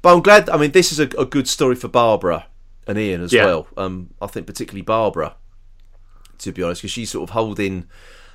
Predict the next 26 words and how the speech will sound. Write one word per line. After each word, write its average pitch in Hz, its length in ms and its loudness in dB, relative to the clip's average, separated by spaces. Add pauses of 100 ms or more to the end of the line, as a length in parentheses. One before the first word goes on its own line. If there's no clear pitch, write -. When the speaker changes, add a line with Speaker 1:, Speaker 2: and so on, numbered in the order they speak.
(140)
Speaker 1:
um, 87 420 -6 (200)
holding 107 300 -4
it - 120 -14 (180)
together, 98 460 -2
f-, - 220 -18
you 95 100 -10
know, 95 100 -6
f-, - 220 -16
for 98 120 -14
Susan's 107 480 -4
sake, 82 380 -6 (120)
really 87 280 -8
trying 95 180 -6
to 90 60 -8
keep 95 320 -8
her, 95 320 -2 (480)
keep 120 220 -4
her 110 140 2
spirits - 480 -4
up. 107 200 2
She's 127 240 0
the 127 40 -2
one 117 140 4
who's 110 140 -6
trying 110 240 -4
to 104 240 -4